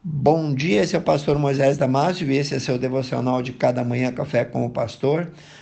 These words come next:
Hoje falando sobre o tema, qual a melhor vacina contra a pior pandemia? O que você faria se descobrisse a cura do covid dezenove?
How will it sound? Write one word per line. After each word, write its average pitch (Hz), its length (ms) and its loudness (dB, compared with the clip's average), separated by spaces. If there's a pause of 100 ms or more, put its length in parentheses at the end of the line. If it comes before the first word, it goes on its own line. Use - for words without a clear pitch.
(160)
Hoje 123 240 0
falando 127 460 2
sobre 120 260 -2
o 120 60 -2
tema, 120 380 -2
qual 196 260 2
a - 20 2
melhor 135 340 4
vacina 127 560 -2
contra 123 360 -4
a - 20 -6
pior 127 520 2
pandemia? 120 680 -4 (720)
O 139 80 -8
que 180 120 0
você 208 300 0
faria 160 460 2
se 123 120 -6
descobrisse 127 680 -2
a 113 40 -4
cura 131 320 -2
do 123 140 -4
covid 127 540 -2
dezenove? 127 760 -6